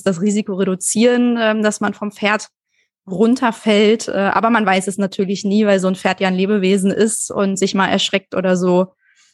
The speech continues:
Aber ich bin lange nicht mehr vom Pferd gefallen. Tatsächlich kam die Frage jetzt, ähm, mit einer Freundin, als ich ihr erzählt habe, dass ich jetzt wieder reiten gehe, hat sie mich das auch gefragt. Und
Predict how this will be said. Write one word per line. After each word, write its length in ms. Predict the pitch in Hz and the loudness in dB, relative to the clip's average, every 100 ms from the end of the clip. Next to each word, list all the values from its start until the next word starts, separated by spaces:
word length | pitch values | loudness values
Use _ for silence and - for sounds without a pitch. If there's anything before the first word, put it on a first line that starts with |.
| _ | _
Aber 140 | 220 262 | 0 0
ich 80 | 262 | 2
bin 140 | 262 | 2
lange 240 | 247 277 | 2 2
nicht 180 | 208 180 | 0 0
mehr 200 | 185 170 | -4 -4
vom 160 | - 175 | -6 -8
Pferd 240 | 185 175 | -6 -6
gefallen. 380 | 180 - 180 185 | -8 -6 -4 -2
Tatsächlich 440 | 196 190 226 247 - | -4 -2 -2 -2 -2
kam 320 | 226 233 254 | 0 2 2
die 80 | 240 | 0
Frage 380 | - 220 240 | 0 0 2
jetzt, 260 | 233 226 - | 0 -2 -2
ähm, 340 | 214 214 214 220 | 0 2 0 -2
mit 140 | 208 | -2
einer 60 | 214 | -4
Freundin, 320 | - 254 226 | 0 0 2
als 180 | 180 180 | -2 -4
ich 80 | - | -4
ihr 60 | |
erzählt 360 | 175 - 202 202 | -4 0 0 2
habe, 180 | 185 185 | 0 0
dass 120 | 185 | -4
ich 80 | 190 | -2
jetzt 200 | 190 - | -4 -2
wieder 200 | 180 180 | -2 0
reiten 260 | 190 220 | 0 0
gehe, 140 | 208 208 | 0 2
hat 120 | 214 | 0
sie 80 | 226 | 0
mich 120 | 226 | 0
das 120 | 208 | -2
auch 260 | - 233 226 | 0 0 -2
gefragt. 640 | 196 - 175 196 254 _ | -6 -4 -2 0 -2 _
Und 300 | 202 208 208 | -4 -2 -4